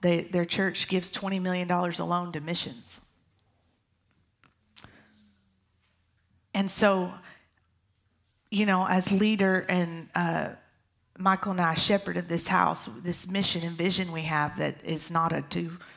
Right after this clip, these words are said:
twenty-six thousand dollar vision, or I, I'm learning, not really even a two point six million dollar vision. It could be a two point six billion dollar vision for the things that are in our heart that we wanna do.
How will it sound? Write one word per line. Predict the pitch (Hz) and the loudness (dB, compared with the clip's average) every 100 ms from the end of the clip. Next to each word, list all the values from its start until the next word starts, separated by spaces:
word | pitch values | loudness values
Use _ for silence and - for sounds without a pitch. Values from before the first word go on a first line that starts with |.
| _ | _
twenty-six | - 165 160 160 - | -10 -6 -4 -4 0
thousand | 160 156 156 156 | 2 2 -2 0
dollar | 151 143 139 - - - - - _ _ 185 | 0 0 -2 -8 -20 -20 -20 -20 _ _ -2
vision, | 226 220 208 196 | 0 0 -2 -4
or | 208 220 - - | -2 -2 -2 -2
I, | 170 - | 0 2
I'm | 196 208 208 | 2 2 4
learning, | 202 254 190 180 180 | 4 4 2 0 2
not | 202 - | 2 4
really | 240 233 | 2 4
even | 190 196 | 2 2
a | 202 | 2
two | 196 208 | 2 -2
point | 196 196 | -2 -4
six | - 247 - - - | 0 0 0 -4 -6
million | 175 165 160 | -6 -4 -2
dollar | 165 160 160 | 0 0 0
vision. | 165 175 190 185 | 0 -2 0 -2
It | 185 - - | -2 -6 -4
could | - 262 | -2 0
be | 185 190 202 233 - - | 2 2 2 -4 -12 -16
a | |
two | 196 214 | -6 -6
point | 196 220 - | -4 -6 -4
six | - 160 - - - - - - - - - | -2 -2 -2 -6 -6 -12 -18 -18 -16 -16 -6
billion | - 214 202 190 | 2 4 4 2
dollar | 196 180 180 | 2 2 2
vision | 175 175 175 170 | 2 2 0 -2
for | - | -6
the | 175 | -6
things | 185 190 175 | -4 -4 -2
that | 170 | 0
are | 175 | 2
in | 190 | 2
our | 170 | 2
heart | 170 180 175 | 2 2 2
that | - - | -2 -2
we | 180 | 0
wanna | 175 165 156 | 0 -2 -2
do. | 170 175 151 | 2 0 0